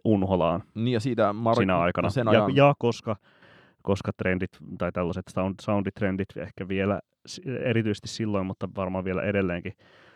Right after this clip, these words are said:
Speaker 1: toteutetaan Suomessa sitten hivenen myöhässä verrattuna K V-kuvioihin, niin, niin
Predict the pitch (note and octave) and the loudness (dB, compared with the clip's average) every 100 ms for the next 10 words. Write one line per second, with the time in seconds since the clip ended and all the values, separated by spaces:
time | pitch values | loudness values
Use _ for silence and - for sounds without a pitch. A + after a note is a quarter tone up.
0 | _ - F#2+ F2+ E2+ F2+ F2+ F2+ E2+ - | _ -4 0 0 0 -2 0 -2 -2 -8
1 | - - F#2+ F2+ F2+ F#2 F2 D#2+ G2 - | -12 -8 -4 -2 0 0 0 0 -2 -4
2 | G2+ - - - - G#2 - _ _ _ | -6 -4 -4 -4 -4 -4 -6 _ _ _
3 | _ _ _ - E2 F#2 G2 G2+ G2+ _ | _ _ _ -2 0 2 0 -2 -4 _
4 | A2 A2+ G#2 G2+ A2 G#2+ G2+ G2 - _ | -4 -2 0 0 -2 -4 -4 -6 -12 _
5 | - C#2+ | -12 -10